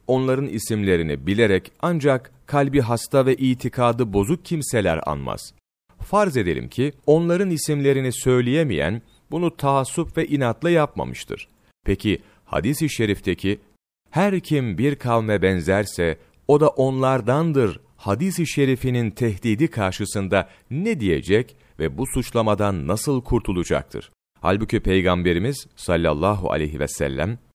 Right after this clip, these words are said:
"Suçlanacağınız şeylerden uzak durunuz." buyurmuştur. Dört halifenin isimlerini hutbede okumayan kimse, eğer Hazreti Ebubekir ve Hazreti Ömer radıyallahu anhum ecmainin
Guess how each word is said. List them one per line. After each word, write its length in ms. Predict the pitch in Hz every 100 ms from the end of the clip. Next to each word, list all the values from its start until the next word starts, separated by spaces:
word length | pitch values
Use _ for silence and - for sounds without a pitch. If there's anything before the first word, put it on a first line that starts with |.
| -
"Suçlanacağınız 1040 | - 143 - 127 139 135 123 131 131 170
şeylerden 720 | - 131 123 117 110 110 101
uzak 420 | - 107 107 127 -
durunuz." 380 | 117 110 95 76 -
buyurmuştur. 640 | 90 85 76 69 - 57 - _ _ _ _ -
Dört 260 | 80 139 151
halifenin 500 | 131 127 123 120 151
isimlerini 600 | 143 - 123 113 113 113
hutbede 480 | 90 104 - 107 101
okumayan 560 | 98 - 185 180 123 82
kimse, 520 | - 65 - 76 90 _ -
eğer 280 | 101 131 131
Hazreti 540 | 98 110 110 110 113
Ebubekir 640 | 101 104 101 95 131 147 - _ 82
ve 100 | 98
Hazreti 540 | 80 92 98 104 113
Ömer 340 | 107 101 143
radıyallahu 800 | 131 117 110 110 104 107 101 95
anhum 400 | 82 98 85 95 90
ecmainin 800 | 92 80 87 90 85 82 85